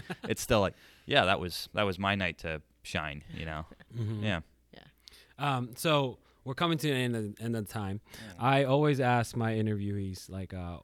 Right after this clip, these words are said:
Speaker 1: one word of wisdom or encouragement for future, um, for you guys, let's say entrepreneurs or future, in, you know,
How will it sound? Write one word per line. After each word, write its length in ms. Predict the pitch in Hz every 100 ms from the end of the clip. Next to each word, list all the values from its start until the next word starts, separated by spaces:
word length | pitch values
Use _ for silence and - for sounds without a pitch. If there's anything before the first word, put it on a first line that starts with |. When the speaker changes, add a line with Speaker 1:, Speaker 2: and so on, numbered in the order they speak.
| _
Speaker 1:
one 440 | 107 120 165 160
word 260 | 117 131 127
of 300 | 110 95 -
wisdom 540 | 104 113 - 104 104
or 160 | 92 92
encouragement 880 | 92 - 123 123 107 92 87 82 -
for 480 | 101 92 87 90 101 _
future, 640 | - 190 - 147 131 127 - _ - - _
um, 500 | 101 98 92 87 85 - _
for 120 | - 107
you 140 | 120
guys, 260 | 131 110 110
let's 140 | 98
say 180 | 101 98 78
entrepreneurs 840 | 110 104 - 101 95 85 82 -
or 300 | 87 92 90
future, 480 | 87 120 110 110 101 - _ _ _ _ _
in, 260 | 98 104 101
you 140 | 104 95
know, 240 | 87